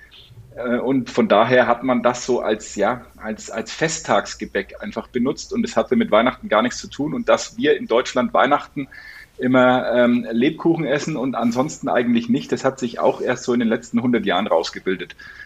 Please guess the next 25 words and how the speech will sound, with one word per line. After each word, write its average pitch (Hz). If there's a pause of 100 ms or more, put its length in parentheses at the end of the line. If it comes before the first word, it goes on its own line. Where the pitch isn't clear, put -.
Aber 107
wie 113
gesagt, -
bei 147
uns 139
in 131
Nürnberg 135
ist -
immer 170
Lebkuchensaison, 151 (300)
außerhalb 139
Deutschlands 131
auch. 147
Also 117
von 117
daher 123
kann 127
ich 123
nur 135
zuraten, 131
wenn 127
Sie 127
das 120
nächste 127
Mal 127